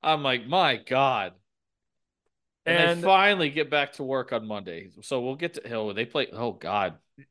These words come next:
Speaker 2: Yeah, then
Speaker 1: Three
Speaker 2: welcome back,
Speaker 1: games.
Speaker 2: Avs. They go on, isn't it a five-game roadie?
Speaker 1: Yeah, Rangers, Devils, Hurricanes, Panthers, Capitals.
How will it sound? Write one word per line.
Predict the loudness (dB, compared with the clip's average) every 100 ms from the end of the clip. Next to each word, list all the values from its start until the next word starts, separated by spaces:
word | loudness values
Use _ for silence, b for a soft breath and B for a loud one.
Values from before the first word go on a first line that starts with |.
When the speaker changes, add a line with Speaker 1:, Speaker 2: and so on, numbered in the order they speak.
| _ -10
Speaker 2:
Yeah, | -10 -6
then | 0 4 4 2 -10 _ _ _ _ _ -6
Speaker 1:
Three | 2
Speaker 2:
welcome | 2 4 4
back, | 6 4
Speaker 1:
games. | 4
Speaker 2:
Avs. | 2 2 2 -2 -12 _ -4
They | -2 2
go | 4 4
on, | 2 -6
isn't | -8 -6 -4
it | -2
a | -4 -2
five-game | 2 2 0 -4 -4
roadie? | -4 -4 -4 -6 -10 _ _ _ _ _ _ _ -2
Speaker 1:
Yeah, | 4 4 4
Rangers, | 2 0 0 -2 -2 -4 0
Devils, | 4 4 2 -2 -2
Hurricanes, | -2 -2 -4 -6 -6 -10
Panthers, | -4 -4 -2 -4 -6 -6
Capitals. | -2 0 0 -4 -10 -12